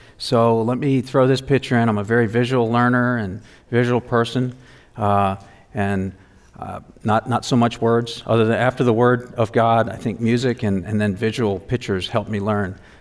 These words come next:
Uh, so, uh, I wanted to share this with you guys and, uh, and walk through it. The other thing is, I said praise and worship music, uh,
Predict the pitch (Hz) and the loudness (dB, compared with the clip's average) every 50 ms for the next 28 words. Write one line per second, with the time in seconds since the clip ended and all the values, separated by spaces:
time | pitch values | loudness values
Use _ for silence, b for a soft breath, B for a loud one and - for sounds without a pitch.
0 | B B 110 98 95 95 92 - - 104 98 98 95 92 B B B B B B | B B -6 -4 -4 -4 -4 -2 0 2 2 2 0 -2 B B B B B B
1 | 107 98 95 98 - - 110 107 120 127 120 127 120 - - 127 120 117 113 113 | -2 0 0 0 -2 -2 0 2 2 2 2 2 0 0 0 2 2 2 2 -2
2 | - - 107 104 - - 101 - 98 98 98 98 101 - - - 117 110 101 98 | -4 -6 -8 -8 -8 -8 -6 -6 -4 -4 -4 -4 -6 -8 -10 -8 -4 -4 -2 -2
3 | 98 95 90 90 - - - 110 104 98 95 95 90 92 98 - - b b b | -2 -4 -6 -8 -12 -14 -10 -8 -6 -4 -2 -4 -4 -4 -8 -12 -18 b b b
4 | b b 107 101 95 107 110 101 - - - 104 101 98 87 82 - - - - | b b -2 -2 0 2 0 0 -2 -2 -2 0 2 2 0 -2 -8 -14 -20 -20
5 | - - - - - _ - - - _ _ - - - - - - _ _ b | -20 -20 -20 -20 -20 _ -20 -20 -20 _ _ -20 -20 -20 -20 -20 -20 _ _ b
6 | b b b b b b b b b b b - - - 120 127 147 156 156 - | b b b b b b b b b b b -14 -4 0 2 4 4 4 2 2
7 | 151 135 131 127 120 113 107 - - - - 117 113 107 - 139 123 107 - - | 4 4 4 4 4 2 2 -2 -4 -4 -2 0 -2 0 2 2 2 2 2 2
8 | 135 123 123 117 120 117 110 123 120 - - 117 107 113 104 101 98 98 101 - | 2 2 2 2 2 2 2 2 0 0 -2 -4 -2 0 0 0 0 -2 -4 -6
9 | - - - _ _ _ _ _ - 107 101 98 95 92 92 | -8 -20 -20 _ _ _ _ _ -6 -4 -2 0 0 -2 -2